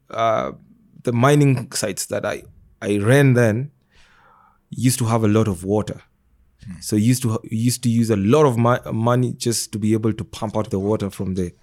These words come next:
Speaker 1: from the shafts. And so the, the, the business kept on going into a hole and da, da, da, da, da, da. And, and, and, and after a while,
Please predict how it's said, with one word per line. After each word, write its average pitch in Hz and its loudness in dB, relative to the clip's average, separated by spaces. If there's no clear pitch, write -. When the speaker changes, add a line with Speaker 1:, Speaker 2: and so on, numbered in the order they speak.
Speaker 1:
from 92 -4
the 90 -4
shafts. - -6
And 95 -6
so 87 -4
the, - -6
the, - -8
the 110 -2
business 127 2
kept 120 -2
on 104 -2
going 170 6
into 127 4
a 101 2
hole 113 4
and - -6
da, 151 -4
da, 160 2
da, 139 0
da, 117 -2
da, 104 -2
da. 101 -2
And, 131 0
and, 127 -2
and, 110 -8
and 120 -4
after 127 0
a 120 4
while, 135 4